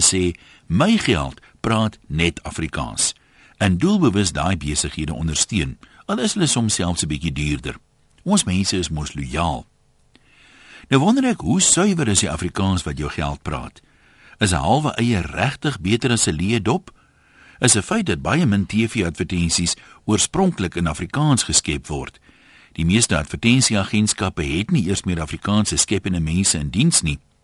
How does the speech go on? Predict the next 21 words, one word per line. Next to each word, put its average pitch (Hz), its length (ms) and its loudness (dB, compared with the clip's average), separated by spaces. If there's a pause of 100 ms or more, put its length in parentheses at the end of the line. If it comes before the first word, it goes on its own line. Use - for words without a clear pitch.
(360)
Die 139 120 2
advertensies 143 600 2
word 80 220 -2
meestal 85 360 0
in 71 120 -6
Engels 165 320 0
geskep 139 420 -2 (220)
en 92 160 0
dan 78 160 0
in 87 80 0
Afrikaans 80 580 -4
vertaal. - 500 -4 (760)
Is 143 140 4
egter 139 280 0
'n 110 100 0
oop 156 260 4
vraag 104 400 2 (160)
wie 131 160 0
die 87 140 -2
vertalings 85 640 -2
doen. 104 340 2